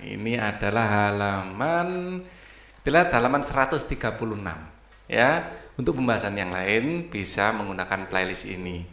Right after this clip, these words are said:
Ya, ini adalah playlist. Nah, dengan menggunakan playlist ini, pembahasan akan bisa didapatkan secara urut dan runtut.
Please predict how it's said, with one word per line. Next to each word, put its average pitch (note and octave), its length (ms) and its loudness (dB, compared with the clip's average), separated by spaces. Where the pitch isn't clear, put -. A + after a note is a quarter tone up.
Ya, A#2 320 2
ini A2+ 240 -2
adalah F#2+ 560 -2
playlist. G#2 640 2
Nah, G2+ 320 -2
dengan A2 160 -4
menggunakan A2+ 400 0
playlist C3+ 400 2
ini, F#3 240 -6
pembahasan A#2 640 0
akan C3+ 400 -2
bisa G#2+ 320 -4
didapatkan A2 560 -4
secara A2 480 -2
urut C#3+ 320 -2
dan A2+ 240 -2
runtut. C#3 720 8